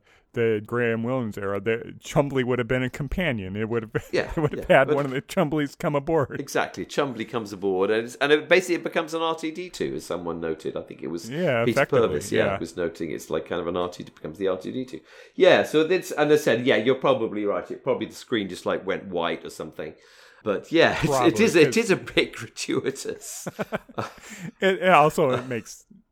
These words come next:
Speaker 1: makes me laugh, though.
Speaker 2: It's,
Speaker 1: It's sort of
Speaker 2: it's,
Speaker 1: like, uh,
Speaker 2: it's funny.
Speaker 1: MAGA pushes one of her clones effectively into the lava, and then she gets consumed by lava
Speaker 2: Yeah,
Speaker 1: herself.
Speaker 2: lava.
Speaker 1: Uh,
Speaker 2: Yeah.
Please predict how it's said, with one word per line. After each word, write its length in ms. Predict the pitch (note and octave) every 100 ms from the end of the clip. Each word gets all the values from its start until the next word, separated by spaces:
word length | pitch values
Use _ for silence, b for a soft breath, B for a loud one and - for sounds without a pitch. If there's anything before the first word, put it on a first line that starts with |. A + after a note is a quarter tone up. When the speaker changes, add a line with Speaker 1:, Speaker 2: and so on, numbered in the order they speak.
| _
Speaker 1:
makes 300 | B2+ A2+ -
me 80 | F#2+
laugh, 360 | E2 D2+ D#2 -
though. 100 | G2
Speaker 2:
It's, 200 | F2+ F#2
Speaker 1:
It's 140 | F#2+ -
sort 140 | A#2+
of 40 | A2
Speaker 2:
it's, 60 |
Speaker 1:
like, 280 | G#2 G2+ -
uh, 220 | G#2 G2 G2+
Speaker 2:
it's 180 | -
funny. 300 | - C#3+ C#3 -
Speaker 1:
MAGA 640 | C#3+ D3+ D3+ C3+ B2+ B2+ C3
pushes 360 | - C#3 B2 A#2
one 140 | A#2
of 80 | A2
her 100 | G2+
clones 640 | - A#2+ A2+ G#2+ A2 - - -
effectively 640 | C#3 F3+ - C#3+ A2+ A2
into 240 | A2 B2+ -
the 120 | D3
lava, 380 | G#2 A2 A2 G#2+
and 200 | G#2 G2
then 120 | G2
she 200 | G2 G2
gets 280 | F2 D#2+ -
consumed 460 | - E2+ - D#2+
by 100 | D#2+ G1+
lava 160 | G1+ G1+
Speaker 2:
Yeah, 140 | G1+
Speaker 1:
herself. 640 | G1+ A1 - G1+ B1 C2+ -
Speaker 2:
lava. 140 | G#2
Speaker 1:
Uh, 180 | - - -
Speaker 2:
Yeah. 100 | -